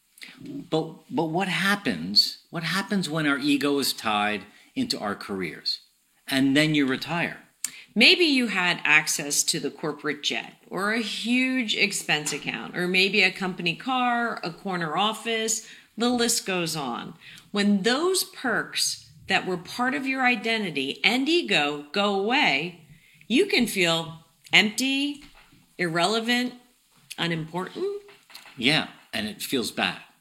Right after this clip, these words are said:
Speaker 1: And it happens. It happens to everybody 'cause you do go through this transition. But today we're gonna talk about ways and something that you can do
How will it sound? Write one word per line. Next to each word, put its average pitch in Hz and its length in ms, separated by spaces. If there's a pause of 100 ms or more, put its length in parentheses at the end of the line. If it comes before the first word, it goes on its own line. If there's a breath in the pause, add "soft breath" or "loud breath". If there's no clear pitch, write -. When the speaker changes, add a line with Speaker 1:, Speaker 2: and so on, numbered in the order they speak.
(500)
Speaker 1:
And 120 120
it 147 100
happens. 180 540
It 101 100
happens 139 380
to 120 100
everybody 151 520
'cause 113 220
you 110 60
do 127 200
go 123 160
through 113 180
this 110 180
transition. 127 680 (580 loud breath)
But 151 120
today 151 280
we're 196 120
gonna 190 220
talk 135 400
about 110 420
ways 98 760
and 95 180
something 143 480
that 120 120
you 95 140
can 92 280
do 95 380